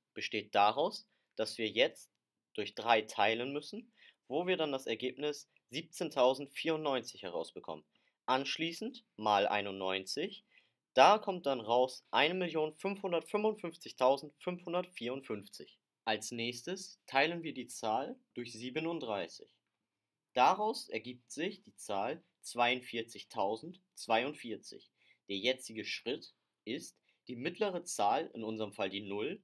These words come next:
wegzustreichen. Übrig bleibt viertausendzweihundertzweiundvierzig. Der letzte Schritt besteht daraus, unsere jetzt vierstellige Zahl durch einhunderteins zu teilen.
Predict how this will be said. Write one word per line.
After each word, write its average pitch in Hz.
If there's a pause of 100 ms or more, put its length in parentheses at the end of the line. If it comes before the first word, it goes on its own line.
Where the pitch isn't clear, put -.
wegzustreichen. 101 (220)
Übrig 165
bleibt 120 (140)
viertausendzweihundertzweiundvierzig. 131 (1120)
Der 107
letzte 151
Schritt -
besteht 101
daraus, 131
unsere 101
jetzt 110
vierstellige 170
Zahl 123
durch -
einhunderteins 135
zu 127
teilen. 92